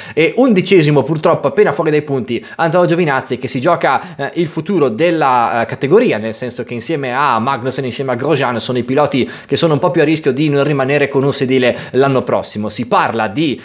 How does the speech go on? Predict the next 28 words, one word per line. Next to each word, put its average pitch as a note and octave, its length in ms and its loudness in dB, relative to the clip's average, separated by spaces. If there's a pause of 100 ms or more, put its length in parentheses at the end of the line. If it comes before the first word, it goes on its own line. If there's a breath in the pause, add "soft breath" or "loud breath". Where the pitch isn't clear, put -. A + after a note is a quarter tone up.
eh, A2 180 -10
inserire D3+ 440 0
alcuni D3 300 2
piloti C#3 320 0
della B2+ 160 2
Driver C#3 340 2
Academy B2+ 340 0
della C3 160 0
Ferrari C#3 380 0
dalla A#2+ 240 0
Formula C3+ 340 0
due D3 180 2
alla A#2+ 100 0
Formula D#3 320 0
uno, C3+ 100 2
tra - 160 -2
cui B2+ 380 4 (160 loud breath)
il C3+ 120 0
figlio E3+ 200 2
di E3 80 4
Schumacher, C3+ 440 0
ma G#2+ 100 -2
della B2+ 120 0
Formula C3 240 -4
due C3+ 80 2
ne D3+ 100 -2
parleremo D3 320 0 (120)
dopo, G#2+ 320 2